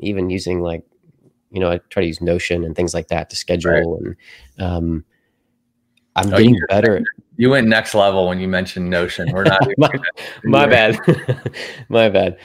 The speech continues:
Speaker 1: Um, but, like, that even, like, that has actually helped me by leaning on the tech end of things. Um, like, that's prepare for this well. Like, even I've caught myself building in a pattern of praying for the conversation while I'm setting up all of my tech stuff.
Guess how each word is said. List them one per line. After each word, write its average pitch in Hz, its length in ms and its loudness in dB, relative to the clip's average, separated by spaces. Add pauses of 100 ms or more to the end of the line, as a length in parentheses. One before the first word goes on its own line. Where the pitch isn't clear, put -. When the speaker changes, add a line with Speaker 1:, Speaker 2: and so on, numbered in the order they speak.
(160)
Speaker 1:
Um, 98 460 0
but, 127 140 4
like, 101 160 2
that 127 240 2
even, 107 280 -2
like, 90 360 -6
that 110 160 2
has 107 100 0
actually 98 640 -4
helped 123 400 -2
me 101 640 -2 (100)
by 90 200 0
leaning 117 420 2
on 117 140 4
the 110 60 0
tech 110 300 -4
end 117 140 0
of 120 120 -6
things. 127 520 -10 (340)
Um, 85 600 -10 (240)
like, 90 180 -14
that's 98 160 -4
prepare - 360 2
for 95 120 -6
this 95 240 -4
well. 95 260 2
Like, 98 220 -2
even 98 220 -2
I've 87 120 -6
caught 95 220 2
myself 92 600 -2 (160)
building 98 280 2
in 92 80 0
a - 40 -2
pattern 90 360 2
of 85 160 -6
praying 95 300 2
for 92 180 -2
the 85 140 -6
conversation 90 680 -2
while 90 240 2
I'm 87 100 -2
setting 85 360 -2
up 85 180 -4 (320)
all 87 140 0
of 85 60 -4
my 85 120 -6
tech - 240 -2
stuff. - 340 -12